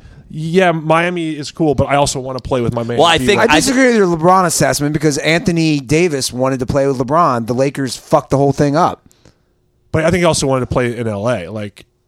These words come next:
Speaker 1: I'm just, I'm just, I'm just saying, uh, over the, over the history of time, LeBron, m-
Speaker 2: I think, I think the thing with
Speaker 3: But,
Speaker 2: here,
Speaker 3: but
Speaker 2: here's,
Speaker 3: hold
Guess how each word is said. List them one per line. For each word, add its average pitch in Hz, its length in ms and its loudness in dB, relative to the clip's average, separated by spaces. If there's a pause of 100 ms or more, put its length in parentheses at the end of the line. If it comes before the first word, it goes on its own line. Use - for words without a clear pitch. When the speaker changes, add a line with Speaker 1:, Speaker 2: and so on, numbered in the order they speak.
(1080)
Speaker 1:
I'm 139 80 -8
just, - 240 -4
I'm 175 100 0
just, 214 160 4
I'm 220 80 0
just 262 120 0
saying, 196 220 -2
uh, 175 120 2
over 190 220 2
the, 180 120 2
over 170 240 0
the 147 60 -2
history 160 280 -2
of 135 80 -4
time, 143 400 -2 (340)
LeBron, 147 380 -2 (480)
m- - 80 -18 (420)
Speaker 2:
I 175 160 2
think, 196 260 -4
I 160 100 4
think 202 180 -4
the 190 80 0
thing 180 300 -6
with 170 280 -2 (180)
Speaker 3:
But, - 80 -20
Speaker 2:
here, 214 240 4
Speaker 3:
but 311 120 2
Speaker 2:
here's, - 180 2
Speaker 3:
hold 480 140 0